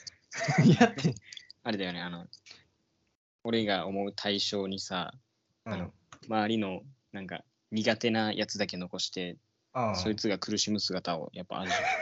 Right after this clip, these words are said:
Speaker 2: 見ときたいよね。
Speaker 1: 怖っ。
Speaker 2: <laughs> 苦手なやつしか残ってないの。
Speaker 1: 苦手なやつしか残ってない。いや、でも、怖いよな。あ、デス、でもデスノート本名なんだ。フルネームなんだ。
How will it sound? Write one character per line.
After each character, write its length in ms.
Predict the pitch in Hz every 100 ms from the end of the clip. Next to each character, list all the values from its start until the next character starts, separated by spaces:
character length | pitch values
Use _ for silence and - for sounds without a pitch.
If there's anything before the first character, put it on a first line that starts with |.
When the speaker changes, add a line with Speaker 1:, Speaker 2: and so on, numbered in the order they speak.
| 587
Speaker 2:
見 140 | -
と 140 | - -
き 80 |
た 100 | -
い 40 | -
よ 60 | -
ね。 80 | - _ - - - - - - - - - - - -
Speaker 1:
怖 340 | - 117 117 -
っ。 20 | - - - 202 - 202 208 175
Speaker 2:
<laughs> 880 | 175 180 - 170 - 170 - - -
苦 200 | 123 123
手 120 | 120
な 60 | 117
や 60 |
つ 120 | 110 -
し 40 |
か 80 | 92
残 160 | 92
っ 20 | 98
て 100 | 92
な 60 |
い 40 | 85
の。 120 | 82
Speaker 1:
苦 180 | 135 123
手 80 | 120
な 60 |
や 60 | 117
つ 80 | 113
し 60 |
か 60 | 117
残 140 | 107
っ 20 | 104
て 100 | 90
な 80 |
い。 80 | 90 - _ _ _ - - - - - -
い 100 | -
や、 80 | 95
で 120 | 87
も、 300 | 90 87 82 - _ _ _ _ _ _ _ _ _ _ _ _ - -
怖 340 | - - 156
い 80 | 214
よ 140 | 131
な。 160 | 78 65 - - - - - - _ -
あ、 140 | - -
デ 80 | 107
ス、 260 | - 196
で 120 | 135
も 100 | 120
デ 120 | 110 175
ス 160 | -
ノ 220 | 392 440
ー 40 | 453
ト 100 | -
本 260 | - 226
名 160 | 214 139
な 120 | 117
ん 60 | 107
だ。 100 | 101
フ 120 | 160
ル 80 | 160
ネ 120 | 165
ー 40 |
ム 60 | 135
な 100 | 104
ん 80 | 95
だ。 260 | 87 85